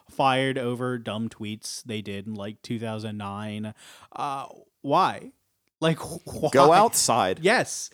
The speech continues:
Speaker 1: yes, yes. I promise
Speaker 2: Take a
Speaker 1: you.
Speaker 2: break from the computer.
Speaker 1: Promise you it will be all right. I promise you it'll be. But again, this is why it's bad faith. You have a lo-,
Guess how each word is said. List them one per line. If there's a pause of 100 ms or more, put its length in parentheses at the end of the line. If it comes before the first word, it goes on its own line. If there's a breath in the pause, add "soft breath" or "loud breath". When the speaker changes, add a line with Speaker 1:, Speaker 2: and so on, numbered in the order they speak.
(140 soft breath)
Speaker 1:
yes,
yes.
I
promise
Speaker 2:
Take
a
Speaker 1:
you.
Speaker 2:
break
from
the
computer. (180)
Speaker 1:
Promise
you
it
will
be
all
right. (200)
I
promise
you
it'll
be.
But
again,
this
is
why
it's
bad
faith.
You
have
a
lo-,